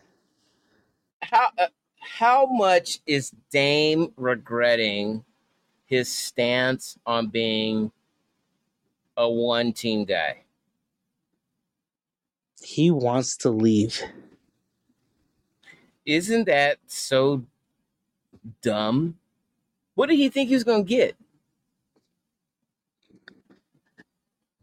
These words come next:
Speaker 2: He wants to leave. And I think it's gonna happen. I think it's gonna happen.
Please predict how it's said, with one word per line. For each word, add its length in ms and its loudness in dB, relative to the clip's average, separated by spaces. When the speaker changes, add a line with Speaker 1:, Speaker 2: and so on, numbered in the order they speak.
Speaker 2:
He 200 2
wants 300 2
to 80 2
leave. 280 -2
And 560 2
I 120 0
think 240 0
it's 140 0
gonna 180 2
happen. 380 -4
I 100 2
think 200 4
it's 100 4
gonna 180 0
happen. 280 -2